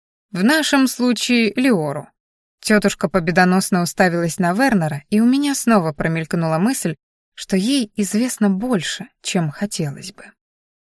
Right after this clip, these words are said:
Наверное, я преувеличиваю, но герцогиня.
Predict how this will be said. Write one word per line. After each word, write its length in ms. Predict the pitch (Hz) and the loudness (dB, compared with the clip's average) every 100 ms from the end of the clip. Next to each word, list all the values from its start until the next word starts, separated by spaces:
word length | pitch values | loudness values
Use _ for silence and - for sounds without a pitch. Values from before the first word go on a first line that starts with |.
| _ | _
Наверное, 480 | 196 233 294 254 240 | 0 2 4 6 4
я 320 | 220 240 226 | 4 4 4
преувеличиваю, 960 | - 220 226 269 294 - 165 143 139 165 - | 2 0 0 -2 -2 -4 -4 -4 -6 -6 -4
но 160 | 175 | -4
герцогиня. 960 | 151 156 143 - 156 160 233 269 180 | -2 -6 -6 -8 -6 -4 -2 -2 -4